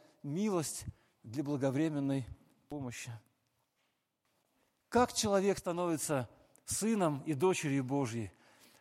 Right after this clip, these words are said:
Об этом очень ясно написано в первой главе Евангелия от Иоанна.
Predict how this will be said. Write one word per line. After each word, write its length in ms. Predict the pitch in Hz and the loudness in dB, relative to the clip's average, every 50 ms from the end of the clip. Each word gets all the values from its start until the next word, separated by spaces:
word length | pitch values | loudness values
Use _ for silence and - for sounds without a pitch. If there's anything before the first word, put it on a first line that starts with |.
| _ _ _ _ _ _ _ _ | _ _ _ _ _ _ _ _
Об 160 | - 143 143 | -2 2 6
этом 400 | 214 247 240 226 226 214 185 147 - - - - _ _ _ _ _ _ | 6 6 6 4 2 0 -2 -6 -10 -16 -20 -20 _ _ _ _ _ _
очень 280 | - 180 196 - 220 208 | -6 -4 -2 0 0 2
ясно 360 | 180 202 220 226 - - 196 | 4 4 4 4 4 2 2
написано 460 | 185 180 - 190 208 180 - 190 185 | 2 2 2 2 -2 -4 -2 -2 -4
в 40 | - | -2
первой 300 | - 202 202 185 180 180 | 0 2 2 4 4 4
главе 340 | 156 160 170 175 170 185 190 | 4 6 6 6 6 4 2
Евангелия 440 | 175 170 160 170 165 160 143 147 151 | 2 4 4 4 4 2 2 0 0
от 120 | - - | 0 0
Иоанна. 500 | 165 165 170 165 156 143 127 107 90 - | 2 2 4 4 4 2 0 -2 -6 -8